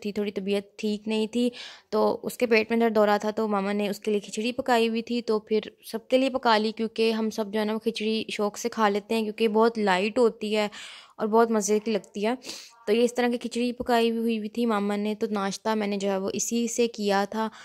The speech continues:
और हम सब ने ये खा ली थी। मतलब इतनी लाइट होती है ना, इसको खा के लगता है कि आपने कुछ नहीं खाया, बहुत आप लाइट फील करते हो।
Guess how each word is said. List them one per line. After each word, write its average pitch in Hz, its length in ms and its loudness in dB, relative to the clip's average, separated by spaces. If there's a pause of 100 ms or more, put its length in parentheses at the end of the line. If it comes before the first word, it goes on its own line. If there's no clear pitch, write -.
(240)
और 220 80 2
हम 226 160 2
सब 220 200 2
ने 240 100 4
ये 247 160 4
खा 220 220 2
ली 214 140 -2
थी। 233 460 -4
मतलब 214 360 -4
इतनी 240 540 -2
लाइट 208 440 0
होती 220 280 0
है 220 80 -2
ना, 247 160 -4 (380)
इसको 233 240 -2
खा 220 200 2
के 233 260 0 (100)
लगता 220 320 -2
है 233 60 2
कि 233 100 -4
आपने 214 300 2
कुछ 247 360 -6
नहीं 233 220 2
खाया, 196 300 -2
बहुत 220 320 0
आप 220 180 2
लाइट 185 260 0
फील 196 280 -6
करते 196 320 -2
हो। 214 160 -2